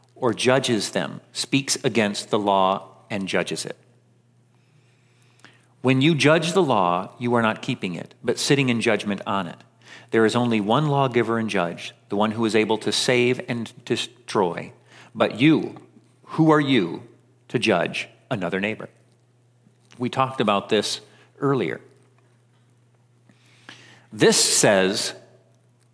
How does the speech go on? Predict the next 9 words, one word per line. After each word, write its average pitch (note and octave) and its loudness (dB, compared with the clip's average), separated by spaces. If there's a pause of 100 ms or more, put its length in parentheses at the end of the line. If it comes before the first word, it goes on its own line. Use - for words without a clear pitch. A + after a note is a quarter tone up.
(200)
verse D3 2
eleven C3+ 2
says, A2+ 2 (140)
"Anyone G3 4
who E3+ 2
speaks - 0 (120)
against A2+ 0 (240)
a B2 0
brother." F#2+ -2